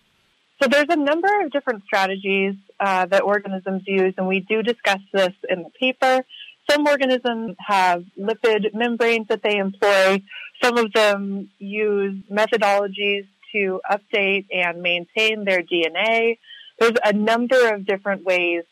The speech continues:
that organisms do this, but it's something that we have seen in a variety of ecosystems on the planet, and that is also a potential for the kind of organisms that we might find on other planets.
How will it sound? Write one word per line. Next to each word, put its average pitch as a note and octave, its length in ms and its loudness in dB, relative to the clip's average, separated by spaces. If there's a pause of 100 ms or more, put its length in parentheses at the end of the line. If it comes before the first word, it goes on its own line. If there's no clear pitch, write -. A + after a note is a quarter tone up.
that E3+ 200 2
organisms F3+ 640 -2 (100)
do G#3 140 2
this, E3 240 2 (260)
but E3+ 280 2 (400)
it's G3 120 0
something A#3+ 380 2
that G3+ 180 2
we G3+ 280 2
have G3 120 0 (140)
seen F#3+ 460 0 (440)
in G#3+ 100 2
a G#3+ 80 2
variety G3 480 4
of B3 80 -2
ecosystems G#3 760 -4
on F#3 320 0
the F3 80 -6 (140)
planet, C4+ 480 -2 (380)
and G#3 240 2
that G3+ 280 2
is G#3 220 0
also A#3 600 0
a G3 100 2
potential G#3 800 -2 (140)
for F3+ 600 0
the G3+ 140 -2
kind A3 260 0
of G#3 80 -2
organisms G3 560 0 (100)
that F3+ 220 4
we G3 140 2
might F3+ 320 0
find E3+ 320 2
on F#3 180 0
other G3+ 220 0
planets. D3+ 440 -6